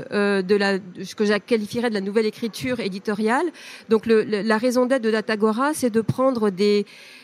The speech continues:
des études, euh, de l'insee, de l'O C D E, assez complètes, des rapports qui font cent cinquante pages, et de vulgariser cette information-là, euh, avec un mode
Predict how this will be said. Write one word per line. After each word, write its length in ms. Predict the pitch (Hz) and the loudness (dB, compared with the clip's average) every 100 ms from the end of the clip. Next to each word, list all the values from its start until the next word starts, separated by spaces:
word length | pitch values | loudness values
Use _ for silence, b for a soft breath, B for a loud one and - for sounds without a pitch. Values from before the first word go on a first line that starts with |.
| B | B
des 300 | 190 220 202 | 0 0 2
études, 560 | 254 - 277 277 214 165 208 | -2 0 2 4 2 0 -2
euh, 420 | 202 196 190 185 | 0 0 0 0
de 120 | 196 | 0
l'insee, 540 | 214 226 220 233 226 | 0 0 0 4 4
de 100 | 214 | 4
l'O 120 | 214 214 | 0 -2
C 140 | 240 | 0
D 180 | 214 220 | 2 4
E, 360 | 220 233 233 220 - - | 4 4 0 -6 -18 -6
assez 220 | 214 269 311 | -4 -4 -4
complètes, 480 | 294 233 220 - 190 160 | -2 0 0 0 -6 -4
des 160 | 190 196 | -6 -4
rapports 340 | 190 247 233 | -2 -2 -4
qui 100 | 196 | -8
font 160 | 226 233 | -6 -4
cent 140 | 226 | -4
cinquante 380 | 214 208 190 190 | -6 -4 -4 -2
pages, 360 | 208 233 247 185 B B B _ | 0 0 0 -6 B B B _
et 300 | 240 254 294 - | 0 2 0 -6
de 160 | 185 208 | -2 -2
vulgariser 640 | 202 254 247 240 233 262 | 0 -2 0 0 0 -2
cette 180 | 233 208 | -6 -6
information-là, 960 | 196 208 196 - 202 196 208 269 285 - | -4 -2 -2 -2 0 0 0 0 -2 -2
euh, 240 | 190 185 202 | 0 0 0
avec 440 | 214 208 233 226 | -2 0 -2 -2
un 80 | 190 | 0
mode 480 | 202 214 185 180 | 2 2 2 0